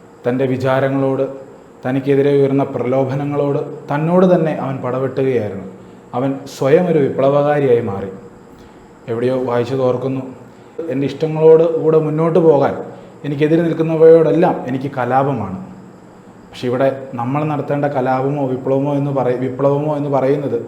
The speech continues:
അത് നമ്മളോട് തന്നെയാണ്. നമ്മുടെ നിലപാടുകളോട്, നമ്മുടെ വികാരങ്ങളോട്, ബോധ്യങ്ങളോട് നമ്മൾ ശക്തമായി എടുക്കുന്ന നിലപാടുകളാണ് നമ്മുടെ വിപ്ലവം. അതുകൊണ്ടാണ് ഭക്ഷണമേശകളിൽ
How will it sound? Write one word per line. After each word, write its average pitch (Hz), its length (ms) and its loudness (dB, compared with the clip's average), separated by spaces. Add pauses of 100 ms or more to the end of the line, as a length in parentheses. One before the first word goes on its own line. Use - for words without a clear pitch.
(760)
അത് 123 120 -2 (220)
നമ്മളോട് 156 400 4
തന്നെയാണ്. 123 380 -2 (1120)
നമ്മുടെ 131 280 -2
നിലപാടുകളോട്, 139 800 2 (560)
നമ്മുടെ 131 280 -4
വികാരങ്ങളോട്, 139 640 2 (100)
ബോധ്യങ്ങളോട് 139 640 -2 (720)
നമ്മൾ 135 260 0
ശക്തമായി 160 480 0
എടുക്കുന്ന 139 320 -2
നിലപാടുകളാണ് 127 680 2
നമ്മുടെ 107 260 -6
വിപ്ലവം. 104 360 -6 (340)
അതുകൊണ്ടാണ് 165 540 2 (1040)
ഭക്ഷണമേശകളിൽ 151 720 -2